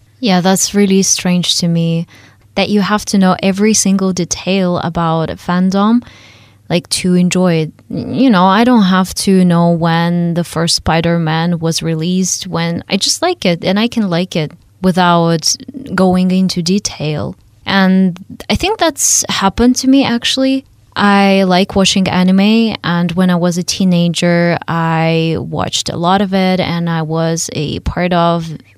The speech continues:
an anime community. My friends were really nice,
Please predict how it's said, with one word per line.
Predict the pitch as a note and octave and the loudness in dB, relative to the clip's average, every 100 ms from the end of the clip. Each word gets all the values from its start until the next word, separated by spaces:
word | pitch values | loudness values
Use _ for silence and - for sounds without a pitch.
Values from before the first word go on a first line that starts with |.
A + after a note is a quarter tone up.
| _ - | _ -2
an | F3+ | 2
anime | G3+ G#3+ G#3+ | 4 4 2
community. | - A3 A3+ A3+ - G3+ G3+ F#3 _ _ _ - | 2 4 4 4 2 0 0 -4 _ _ _ -4
My | B3+ | -2
friends | D4 E4 D#4 - | 0 2 2 2
were | F#3+ | 2
really | F3 F3 F#3 | 2 2 2
nice, | E3 D#3 E3+ - | 2 0 -2 -6